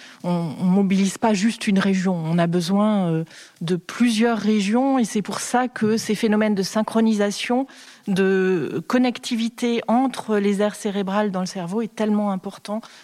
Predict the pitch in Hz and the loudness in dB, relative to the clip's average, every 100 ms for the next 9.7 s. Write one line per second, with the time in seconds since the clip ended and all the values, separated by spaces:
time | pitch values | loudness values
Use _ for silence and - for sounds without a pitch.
0 | _ _ - 247 247 202 202 180 180 180 | _ _ -4 0 0 0 0 2 2 0
1 | 170 - - 160 160 165 - 170 175 175 | -4 -10 -14 -6 -4 -4 -2 0 2 2
2 | 247 - 220 - 208 190 214 196 180 180 | 2 2 -2 0 2 2 2 2 0 -2
3 | 180 185 - 160 160 165 - - - - | -4 -8 -8 -6 -4 -4 -8 -8 -6 -6
4 | - - _ _ _ - - - - - | -10 -20 _ _ _ -12 -12 -12 -20 -20
5 | _ _ - - 370 - - - - - | _ _ -18 -14 -14 -14 -12 -12 -12 -12
6 | - - - 294 277 311 277 269 277 254 | -14 -14 -14 -6 0 2 2 0 0 2
7 | 339 - 262 226 - - - - - 277 | 0 0 -2 -2 -6 -20 -20 -20 -6 -2
8 | 240 240 311 339 254 247 247 - 233 226 | 0 0 2 2 0 -2 -2 0 -2 0
9 | 320 302 254 262 - 226 214 | 0 0 0 -2 -2 -2 -2